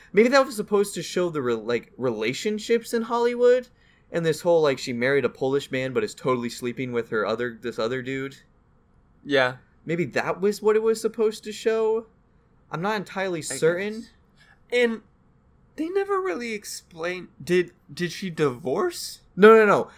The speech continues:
Speaker 1: That's what I'm saying. I think that was supposed to show that type of relationship that exists among rich people.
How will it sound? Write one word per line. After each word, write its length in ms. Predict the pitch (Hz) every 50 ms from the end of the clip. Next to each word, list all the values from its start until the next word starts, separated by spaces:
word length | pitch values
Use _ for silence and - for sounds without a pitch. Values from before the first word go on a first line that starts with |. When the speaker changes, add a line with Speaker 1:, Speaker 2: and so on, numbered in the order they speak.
| - - _ -
Speaker 1:
That's 160 | - - 214
what 60 | 247
I'm 80 | 226 185
saying. 180 | - 208 185 143
I 100 | - 147
think 200 | 143 - 240 269
that 140 | 277 277 254
was 120 | 240 220 220
supposed 400 | 196 - - 208 196 185 - -
to 60 | 151 135
show 420 | - - - 190 185 175 160 135
that 320 | 120 139 147 139 123 -
type 340 | - - - 175 185 175 -
of 140 | 147 131 117
relationship 680 | 123 120 117 139 139 - - 127 120 - - 127 101 -
that 140 | 120 117
exists 600 | 113 110 104 - 107 110 147 147 143 - - - - _ - - _ _ _ -
among 280 | 139 143 139 127 117 110
rich 320 | 107 139 160 - - -
people. 460 | - 117 104 - - 92 87 92 -